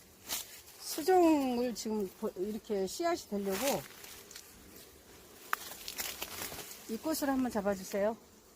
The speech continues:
색상, 색상이 지금 한 다섯 가지 정도가 나오는데요.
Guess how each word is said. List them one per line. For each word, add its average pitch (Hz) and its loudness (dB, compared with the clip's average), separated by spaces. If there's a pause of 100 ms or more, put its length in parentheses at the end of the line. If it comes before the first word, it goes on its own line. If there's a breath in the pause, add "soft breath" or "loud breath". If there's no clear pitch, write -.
(760)
색상, 240 -2 (240 loud breath)
색상이 466 6
지금 311 2
한 330 6
다섯 220 0
가지 285 8
정도가 214 0
나오는데요. 180 0